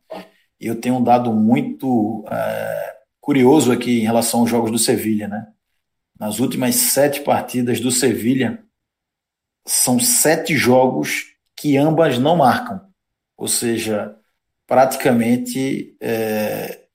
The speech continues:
só quem marca é o Sevilha. Nos últimos sete jogos, o Sevilha ganhou seus jogos por um a zero, dois a zero, três a zero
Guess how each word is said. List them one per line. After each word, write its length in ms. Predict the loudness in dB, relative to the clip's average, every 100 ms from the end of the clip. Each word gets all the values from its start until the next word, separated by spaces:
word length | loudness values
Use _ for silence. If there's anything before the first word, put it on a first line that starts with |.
| _ _
só 280 | -6 0 2
quem 120 | 2
marca 360 | 2 4 4 2
é 20 |
o 40 | 2
Sevilha. 600 | 4 4 2 0 -6 _ _
Nos 100 | -6
últimos 360 | -6 -2 -2 0
sete 320 | 2 0 0
jogos, 560 | 2 4 2 -2 -8 -10 _ _ _ _ _ _ -8
o 60 |
Sevilha 380 | -2 0 2 4
ganhou 220 | 4 4
seus 260 | 4 2 2
jogos 400 | 2 0 -2 -6
por 260 | -4 0
um 160 | 2 4
a 60 | 2
zero, 340 | 2 2 2
dois 320 | 2 2 2
a 120 | 2
zero, 380 | 0 -2 -4 -6
três 280 | -4 -2 0
a 80 | 0
zero 440 | 0 0 -2 -4